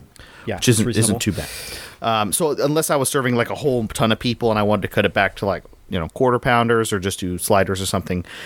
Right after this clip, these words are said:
Speaker 2: And remember, like, a s-, uh, a six-ounce burger pre-cooked, uh, it's gonna cook down a little bit and make a good size patty. Shaping the patties is really important.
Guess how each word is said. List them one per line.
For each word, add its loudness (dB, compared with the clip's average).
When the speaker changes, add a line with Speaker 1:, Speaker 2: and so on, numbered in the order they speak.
Speaker 2:
And 2
remember, 2
like, 2
a -2
s-, -2
uh, 2
a -8
six-ounce 0
burger 0
pre-cooked, -2
uh, 4
it's 0
gonna 2
cook -4
down 2
a 0
little 0
bit 0
and -4
make 0
a 0
good 0
size -2
patty. -4
Shaping 2
the 2
patties 0
is -4
really 4
important. -2